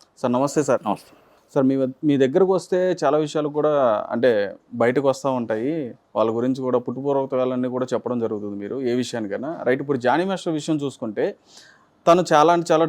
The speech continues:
Speaker 1: down to earth అని చెప్పని చాలా కష్టపడి పైకి వచ్చిన స్థాయిలో ఈరోజు నేషనల్ అవార్డు గ్రహీత కూడా అయ్యడం జరిగింది. అయితే చాలామంది ఫస్ట్ ఆయన మీద ఈ, ఈ అబ్యూజింగ్ కేసు ఏదైతే వచ్చిందో దానిపైన వచ్చిన ఫస్ట్ అలిగేషన్ ఏదైతే జరిగిందో దానిపైన ప్రతి ఒక్కరు కూడా అన్నది రాజకీయ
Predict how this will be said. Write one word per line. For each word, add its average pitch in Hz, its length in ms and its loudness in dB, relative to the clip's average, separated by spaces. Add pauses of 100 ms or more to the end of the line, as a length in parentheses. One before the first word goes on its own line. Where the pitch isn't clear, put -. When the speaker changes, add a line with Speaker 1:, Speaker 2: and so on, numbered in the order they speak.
Speaker 1:
down 135 220 6
to 160 100 4
earth 139 200 0
అని 135 120 0
చెప్పని 131 320 2 (280)
చాలా 120 140 4 (120)
కష్టపడి 143 480 2
పైకి 131 200 4
వచ్చిన 127 280 -6
స్థాయిలో 120 340 2 (140)
ఈరోజు 120 340 0
నేషనల్ 123 340 -2
అవార్డు 127 300 2
గ్రహీత 123 300 -2 (100)
కూడా 135 140 2
అయ్యడం 120 340 -2
జరిగింది. 117 360 -2 (500)
అయితే 180 160 6 (100)
చాలామంది 185 420 6
ఫస్ట్ 160 320 6
ఆయన 165 200 6
మీద 170 120 2 (160)
ఈ, 156 60 2 (240)
ఈ - 20 2 (160)
అబ్యూజింగ్ 139 400 -2 (120)
కేసు - 260 6
ఏదైతే 143 320 4
వచ్చిందో 117 340 -2 (360)
దానిపైన 151 460 0
వచ్చిన 151 300 -4
ఫస్ట్ 127 300 -4
అలిగేషన్ 127 420 -6 (260)
ఏదైతే 117 280 -4
జరిగిందో 123 320 -4
దానిపైన 123 340 -6 (240)
ప్రతి 135 240 -2
ఒక్కరు 156 220 -2
కూడా 139 160 0
అన్నది 127 240 -4 (460)
రాజకీయ 156 380 6